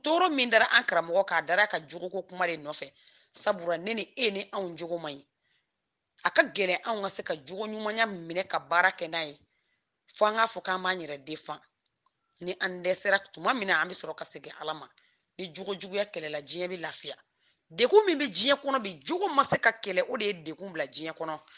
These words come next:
Ni mɔgɔ min sera ka jogo ɲumanya ta ka baara kɛ n'a ye, n kalila Ala la, yanni karamɔgɔ k'a nafa sɔrɔ, i yɛrɛ fɔlɔ de b'a nafa sɔrɔ. O la, an ka bi ko ka jɛ, walanda bɛna boli sinji kan. Sinji tugu nafa min b'a la, ani sinji tigɛ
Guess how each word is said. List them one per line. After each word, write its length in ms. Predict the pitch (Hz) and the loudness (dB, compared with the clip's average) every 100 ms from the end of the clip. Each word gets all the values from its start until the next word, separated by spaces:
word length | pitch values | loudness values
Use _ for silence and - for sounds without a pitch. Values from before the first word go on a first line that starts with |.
| - - | -18 -6
Ni 80 | |
mɔgɔ 240 | 247 170 190 | -2 0 0
min 100 | 185 | 0
sera 200 | 170 180 | -2 0
ka 120 | 170 147 | -2 -6
jogo 220 | 151 160 214 | -8 -6 -6
ɲumanya 420 | 208 220 240 247 247 | -6 -2 4 4 4
ta 80 | 202 | -2
ka 140 | 165 | -2
baara 280 | 147 160 180 | 0 2 2
kɛ 140 | - 160 | 0 -6
n'a 80 | 156 | -6
ye, 100 | 139 - - - | -8 -18 -20 -16
n 60 | 208 | -6
kalila 300 | - 165 160 - | -4 -2 -4 -4
Ala 140 | 170 | -4
la, 100 | 170 | -4
yanni 220 | 156 196 196 | -2 -2 -4
karamɔgɔ 380 | 165 143 151 | -8 -6 -6
k'a 140 | 170 165 | -6 -8
nafa 280 | 151 135 160 | -10 -10 -8
sɔrɔ, 200 | - 147 | -8 -8
i 100 | 175 | -6
yɛrɛ 80 | 151 | -8
fɔlɔ 240 | - 147 | -8 -8
de 80 | 139 | -6
b'a 140 | 135 | -6
nafa 240 | 139 127 135 | -6 -8 -10
sɔrɔ. 240 | - 143 _ _ _ _ _ _ _ _ | -12 -14 _ _ _ _ _ _ _ _
O 100 | - | -10
la, 220 | 143 143 - | -4 -2 -2
an 120 | 165 | -2
ka 80 | 180 | -4
bi 180 | 139 202 | -4 -8
ko 160 | 202 | -4
ka 80 | 185 | 0
jɛ, 120 | 180 339 | 2 4
walanda 300 | 220 180 190 | 6 4 4
bɛna 220 | 180 170 | 0 -2
boli 180 | 143 143 | -6 -10
sinji 360 | 139 - 170 170 | -10 -10 -10 -10
kan. 140 | - - _ _ _ _ _ _ _ _ _ _ - _ | -10 -14 _ _ _ _ _ _ _ _ _ _ -20 _
Sinji 420 | - - 240 254 | -10 -2 4 2
tugu 220 | 254 226 202 | 2 -6 -4
nafa 340 | 165 160 196 | -4 -2 0
min 260 | 196 165 160 | 0 -4 -4
b'a 160 | 156 151 | -2 -2
la, 120 | 120 - _ _ _ | -4 -10 _ _ _
ani 200 | 147 143 | -12 -12
sinji 360 | 143 - 156 151 | -12 -12 -12 -12
tigɛ 240 | 151 147 | -12 -10